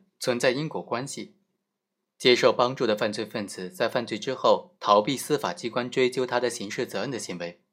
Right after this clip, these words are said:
客观上妨害了司法机关对于犯罪的刑事追诉和刑罚的执行活动，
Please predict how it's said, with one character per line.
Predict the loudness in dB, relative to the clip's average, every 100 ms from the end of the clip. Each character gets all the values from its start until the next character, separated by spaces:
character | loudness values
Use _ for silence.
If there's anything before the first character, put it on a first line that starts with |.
| _ _ _ _ _
客 | 2 4
观 | 2
上 | 4 2 2
妨 | 0 0
害 | 2 0
了 | 0
司 | -2 -6
法 | -6
机 | -8 -8
关 | 0 0 0
对 | -2 -2
于 | -2
犯 | -4 -4
罪 | -6 -4
的 | -4
刑 | -4 -8 -6
事 | -6
追 | -4 -6
诉 | -4 -6 -8 _ _ _
和 | 4 4
刑 | 6 0
罚 | -4 -2
的 | -2
执 | -6
行 | -8 -8
活 | -6 -4
动， | -6 -8